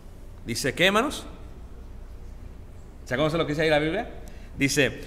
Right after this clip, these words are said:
"Maridos, amad a vuestras mujeres, así como Cristo amó la iglesia, y se entregó a sí mismo", ¿qué? "Por ella, para santificarla, habiéndola, eh, purificado en el lavamiento del agua,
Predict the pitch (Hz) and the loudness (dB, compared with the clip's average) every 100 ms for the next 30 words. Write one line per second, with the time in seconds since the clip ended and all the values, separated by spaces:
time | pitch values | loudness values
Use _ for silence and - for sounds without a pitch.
0 | - 120 123 147 170 165 131 139 151 143 | -4 8 10 12 10 8 6 8 8 6
1 | - 123 127 147 139 143 120 139 139 135 | 2 2 6 4 4 2 2 2 4 4
2 | 139 160 131 123 139 127 131 151 165 165 | 4 4 4 0 2 4 6 6 6 4
3 | 165 - 202 247 - - - - - - | 4 6 4 4 -6 -10 -12 -12 -12 0
4 | 127 127 123 113 113 113 127 - - - | 6 10 10 8 4 2 0 -8 -12 -12
5 | - - - - - 131 127 127 127 - | -14 -14 -14 -12 8 12 12 12 8 6
6 | 143 117 127 - 165 175 160 156 160 143 | 4 4 0 10 10 12 10 10 8 8
7 | 139 - 139 135 - 131 123 117 127 117 | 8 4 4 4 4 6 6 6 2 2
8 | 127 147 156 131 120 117 131 139 135 139 | 6 8 8 8 8 8 6 4 6 8
9 | 139 160 | 8 6